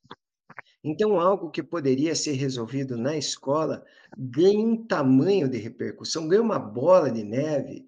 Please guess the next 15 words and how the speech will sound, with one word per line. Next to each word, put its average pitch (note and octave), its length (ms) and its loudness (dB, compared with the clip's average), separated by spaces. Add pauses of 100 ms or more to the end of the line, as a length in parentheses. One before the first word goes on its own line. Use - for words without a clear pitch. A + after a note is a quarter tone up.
(320)
que G3 140 2
envolve D#3 460 0
famílias, B2+ 720 -2
envolve D#3 400 -4
rivalidades, C3+ 920 -2
envolve F3+ 480 0
escolas F#3 840 0
diferentes, A#2 1200 -6 (180)
né? B2+ 260 -4 (540)
Então, E3+ 320 0
isso G#3 320 -6
também F3 540 0
é A3+ 60 -2
muito D#3 420 0
complicado, D3 760 -6